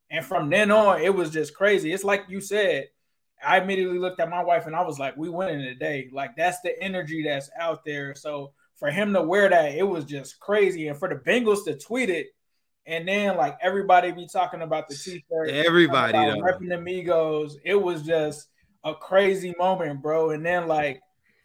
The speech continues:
Speaker 1: I'm, I always am on, like, Bleacher Report and stuff like that. And I'm always checking and seeing, like, the notifications be about Bengals related stuff. And then it's like,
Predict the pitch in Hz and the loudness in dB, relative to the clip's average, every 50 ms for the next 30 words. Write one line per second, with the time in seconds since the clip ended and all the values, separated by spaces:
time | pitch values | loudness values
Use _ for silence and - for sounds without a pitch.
0 | - 170 180 185 165 - - 151 156 160 160 170 185 196 190 196 196 190 180 175 | -6 -4 -4 -4 -6 -8 -10 -8 -6 0 4 6 6 8 6 4 4 2 0 -2
1 | 180 175 175 175 175 175 175 170 160 151 143 139 - - 143 165 170 - - 160 | -4 -4 -2 0 0 0 0 0 -2 -2 -2 -2 -4 -6 -10 -12 -12 -12 -10 -10
2 | 156 156 151 - 165 160 156 151 147 - - 156 143 - 151 151 147 147 151 156 | -10 -10 -8 -4 -4 -4 -4 -4 -8 -8 -10 -10 -8 -6 -8 -8 -8 -6 -6 -6
3 | 151 143 - - _ _ _ _ _ _ _ _ _ _ _ _ _ - 175 180 | -6 -6 -8 -12 _ _ _ _ _ _ _ _ _ _ _ _ _ -14 -10 -4
4 | 202 233 220 208 208 202 196 196 180 180 - - 214 220 214 214 196 185 175 - | 0 4 6 6 6 6 4 4 2 -2 -2 2 2 2 4 2 0 -4 -4 -6
5 | - 208 214 208 202 185 170 156 - - 151 165 180 185 175 160 160 147 - 190 | -6 -6 -4 -4 -2 -2 -2 -2 -4 -6 -4 0 0 0 0 -2 -6 -8 -8 -6
6 | 190 185 - 175 160 151 147 143 - _ _ _ _ - 135 175 214 214 190 - | -8 -8 -8 -12 -14 -14 -14 -16 -20 _ _ _ _ -8 -4 2 4 4 4 6
7 | 180 180 165 151 139 143 185 202 190 175 170 151 147 160 165 170 165 156 147 135 | 6 6 6 4 2 -2 -2 -4 -2 -4 -6 -6 -6 -4 -4 -2 -2 -2 -2 -4
8 | 135 - - 220 208 180 139 147 156 160 175 175 180 180 180 - 175 175 160 151 | -6 0 2 4 4 4 2 -4 -8 -8 -4 -4 -4 -4 -4 -2 -2 -2 0 -2
9 | 143 - | -4 -8